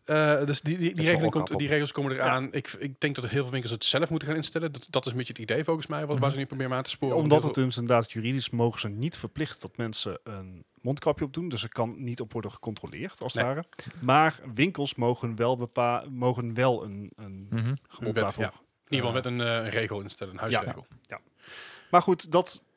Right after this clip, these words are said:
Speaker 3: zeg maar, dat betekent dus dat we de komende vier weken hebben we alle tijd.
Speaker 1: Ja.
Speaker 3: Maar we dachten, laten we ook even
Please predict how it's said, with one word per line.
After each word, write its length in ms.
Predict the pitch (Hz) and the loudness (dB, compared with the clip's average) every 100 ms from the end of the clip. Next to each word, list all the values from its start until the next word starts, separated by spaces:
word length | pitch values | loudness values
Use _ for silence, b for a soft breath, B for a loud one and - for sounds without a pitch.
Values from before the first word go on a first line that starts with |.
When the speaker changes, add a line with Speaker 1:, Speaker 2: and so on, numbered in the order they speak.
| - | -4
Speaker 3:
zeg 220 | - 151 | -2 2
maar, 100 | 170 | 2
dat 80 | 160 | 4
betekent 220 | 202 175 | 2 2
dus 100 | 151 | 2
dat 120 | 151 | 2
we 60 | 151 | -2
de 60 | |
komende 560 | 135 175 170 156 151 147 - - | 0 2 2 4 4 4 -2 -14
vier 240 | 143 156 139 | -4 0 2
weken 280 | 131 120 110 | 2 2 -2
hebben 180 | 131 | -4
we 60 | 117 | -4
alle 160 | 120 117 | -4 0
tijd. 420 | 165 123 143 - _ _ | 2 2 -2 -12 _ _
Speaker 1:
Ja. 180 | 135 110 - - B B _ - | 0 0 -4 -16 B B _ -4
Speaker 3:
Maar 220 | 151 165 | 2 4
we 60 | 165 | 4
dachten, 260 | 180 - | 2 4
laten 220 | 180 185 | 4 6
we 60 | 185 | 4
ook 80 | 185 | 4
even 400 | 180 175 180 | 4 4 2